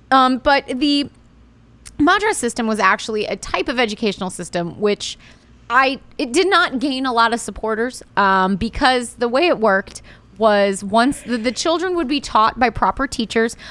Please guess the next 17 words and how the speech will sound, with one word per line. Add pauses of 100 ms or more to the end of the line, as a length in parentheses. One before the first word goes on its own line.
(140)
up
until
they
were
old
enough
to
then
take
on
classes
themselves. (240)
So
at
twelve
years
old,